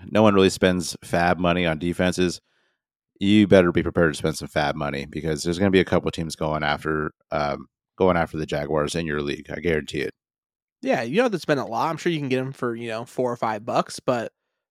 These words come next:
Speaker 2: you know, that's more than you would <laughs> normally spend on any defense.
Speaker 1: Yep, I would probably spend, like, six, yeah, if we're playing The Price Is Right, just so I <laughs>
Speaker 2: <laughs> Just so you
Speaker 1: beat
Speaker 2: can beat me
Speaker 1: someone like
Speaker 2: out.
Speaker 1: you. Yeah. <laughs> Yeah, but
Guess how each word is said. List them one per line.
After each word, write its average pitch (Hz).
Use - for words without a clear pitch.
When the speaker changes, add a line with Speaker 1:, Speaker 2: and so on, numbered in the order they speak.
Speaker 2:
you 269
know, 185
that's 185
more 202
than 180
you 165
would 151
<laughs> 165
normally 139
spend 123
on 127
any 120
defense. 113
Speaker 1:
Yep, 82
I 85
would 95
probably 98
spend, 104
like, 101
six, -
yeah, 87
if 92
we're 85
playing 85
The 82
Price 90
Is 85
Right, 90
just 78
so 80
I 80
<laughs> -
Speaker 2:
<laughs> 165
Just 143
so 151
you 135
Speaker 1:
beat 123
Speaker 2:
can -
beat 95
me 131
Speaker 1:
someone -
like 127
Speaker 2:
out. -
Speaker 1:
you. 92
Yeah. 107
<laughs> -
Yeah, 90
but 76